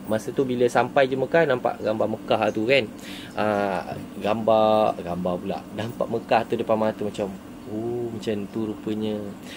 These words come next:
Selama ni kan kita solat, kan kita menghadap kiblat. Ah, kiblatnya tu lah. Ah, inilah Kaabah. Ah, ini Kaabah di Mekah. Hmm. Tada!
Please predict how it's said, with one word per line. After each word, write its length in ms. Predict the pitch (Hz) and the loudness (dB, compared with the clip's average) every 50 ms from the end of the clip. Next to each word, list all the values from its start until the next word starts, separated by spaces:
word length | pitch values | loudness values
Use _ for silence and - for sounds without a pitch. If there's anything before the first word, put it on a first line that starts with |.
| - - - | -14 -12 -2
Selama 320 | - 107 104 110 117 120 123 | 4 4 4 6 6 2 4
ni 240 | 135 143 143 139 | 4 2 2 4
kan 160 | - 156 147 - | 2 0 0 0
kita 400 | 131 110 - 120 117 117 113 101 | -4 -2 2 4 4 4 4 4
solat, 400 | - 117 113 113 107 107 110 - - - - - - - - - | 6 6 6 6 6 4 4 4 0 -6 -14 -16 -16 -12 -4 -4
kan 80 | 135 | -4
kita 480 | 135 - 123 - - 113 107 107 107 107 104 | -2 -2 -6 -2 2 2 4 4 4 2 2
menghadap 320 | 107 104 101 113 110 101 87 | 0 -2 -2 -2 -2 -2 -2
kiblat. 400 | - 113 110 107 107 110 87 - | -2 -2 -4 0 0 0 0 0
Ah, 160 | - 101 98 | -4 -6 0
kiblatnya 400 | - 175 175 208 233 - 320 359 | 0 2 4 4 4 4 4 4
tu 160 | - 359 359 | 8 10 10
lah. 160 | 415 480 480 - - - - - - - | 10 8 4 0 -10 -16 -16 -16 -10 -4
Ah, 240 | 311 320 302 294 285 - - 269 247 - - | -2 0 0 0 -2 -6 -6 -6 -6 0 2
inilah 320 | 226 226 196 196 226 247 - - - - - - - - - - - - - - | 4 6 6 6 4 2 -2 -6 -14 -14 -14 -14 -14 -14 -14 -14 -14 -8 2 2
Kaabah. 320 | - - 139 135 127 120 - 113 | 2 4 6 4 4 4 4 -2
Ah, 80 | 110 | -2
ini 160 | 113 131 139 | -2 -2 -2
Kaabah 320 | 127 117 113 104 104 101 98 95 - 107 | 0 -2 -2 0 -2 -4 -4 -4 -6 -4
di 80 | 110 110 | -2 0
Mekah. 560 | 110 104 - - - 104 92 92 92 90 90 92 - - - - - - 110 | 0 -2 -4 -2 -2 -2 -2 -2 -2 -6 -8 -10 -12 -14 -16 -14 -14 -12 -10
Hmm. 240 | 104 104 101 104 104 - - - - - - - - - - - | -10 -8 -10 -10 -10 -12 -14 -14 -16 -16 -16 -16 -16 -12 -4 0
Tada! 280 | 415 403 381 381 381 | 0 2 2 2 2